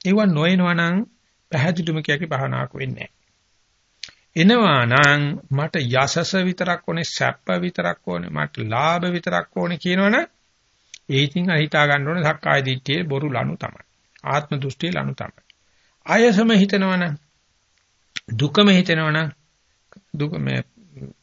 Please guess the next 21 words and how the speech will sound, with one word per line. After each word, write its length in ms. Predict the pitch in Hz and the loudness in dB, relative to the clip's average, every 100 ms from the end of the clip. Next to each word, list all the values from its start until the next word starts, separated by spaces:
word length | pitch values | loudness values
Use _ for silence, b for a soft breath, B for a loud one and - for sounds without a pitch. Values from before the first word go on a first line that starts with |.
| _ _ _ _ | _ _ _ _
අත්ති 280 | 143 - 143 | -6 -4 -4
කිලමතාණ 560 | 139 127 127 131 127 | -2 -2 -2 0 -2
යෝගේ 340 | 123 120 120 139 | -2 -4 -2 -2
ලනුවක් 380 | 117 117 120 - | -2 -4 -8 -10
තමයි. 280 | - - - _ _ _ _ _ _ _ _ _ B B | -14 -14 -18 _ _ _ _ _ _ _ _ _ B B
මේ 180 | - 208 | 2 4
දෙකටම 380 | 170 196 220 220 | 6 6 4 2
සමහිත 440 | 185 202 233 214 214 | 2 4 6 6 6
තියෙනවනම් 540 | 202 196 190 175 175 - _ _ - | 4 4 4 0 -2 -6 _ _ -4
අත්ති 200 | 160 160 | -4 -2
කිලමතාණ 480 | 151 135 131 131 127 | -4 -4 -2 -2 -2
යෝගයක් 300 | 117 107 104 | -4 -8 -10
නැහැ, 200 | 123 - | -8 -4
කාමසුකල්ලිකාණ 760 | 92 165 170 156 147 151 120 | -2 -2 -4 -4 -4 -6 -6
යෝගයකුත් 420 | 117 107 101 - | -8 -10 -12 -12
නැහැ. 260 | 98 156 233 _ _ _ _ - | -8 -6 -8 _ _ _ _ -10
සක්කාය 520 | 117 139 - 170 147 | -4 -4 -2 0 2
දිට්ඨියකට 500 | 123 123 123 120 117 - - 160 _ 170 | 0 -6 -8 -8 -8 -10 -12 -20 _ -20
උරවර 400 | 156 135 120 120 | -8 -4 -4 -4
දෙන්නෙත් 420 | 113 104 104 104 - | -6 -8 -10 -10 -2
නැහැ. 320 | 147 233 | 0 0